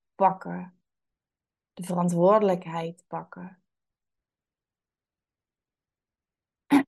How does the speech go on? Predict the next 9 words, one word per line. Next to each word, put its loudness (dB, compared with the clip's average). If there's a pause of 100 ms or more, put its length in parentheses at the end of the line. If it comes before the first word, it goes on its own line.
(920)
En -6
dat -4
eerst -6
aan -4
jezelf -6
geven, -16
voordat -6
je -12
het -14